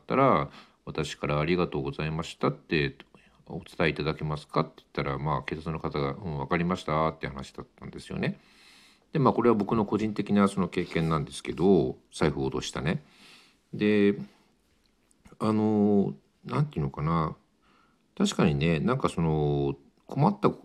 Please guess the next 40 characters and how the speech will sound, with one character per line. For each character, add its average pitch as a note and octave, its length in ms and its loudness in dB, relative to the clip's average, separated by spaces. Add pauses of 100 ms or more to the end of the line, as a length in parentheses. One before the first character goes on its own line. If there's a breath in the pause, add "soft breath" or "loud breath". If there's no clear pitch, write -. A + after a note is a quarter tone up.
(140)
い A2+ 80 2
わ C#3 60 6
ゆ G2 60 6
る G#2 60 4
そ - 120 2
の D#2 80 4
困 G2+ 200 4
っ C#3+ 100 0
た - 100 2
こ - 120 -4
と D#2 120 -2
っ - 20 -4
て - 180 -10
い - 40 -4
う - 20 -4
の B1+ 140 -6
は - 160 -6
起 - 80 -6
き E3+ 80 2
る C3+ 80 2
の D2+ 100 2
か、 - 220 -10
起 F#2 80 -8
き E3 120 0
る D3 120 6
と D2 100 0
は C2+ 60 2
思 D2+ 200 4
う - 20 6
ん D#2 80 4
で - 80 -4
す - 100 -10
け - 120 -8
ど、 D#2+ 380 4 (680 loud breath)
で、 A#2+ 140 2
困 D#3+ 260 6
っ B3 100 0
た - 120 0
か F2 100 4
ら C#2+ 400 4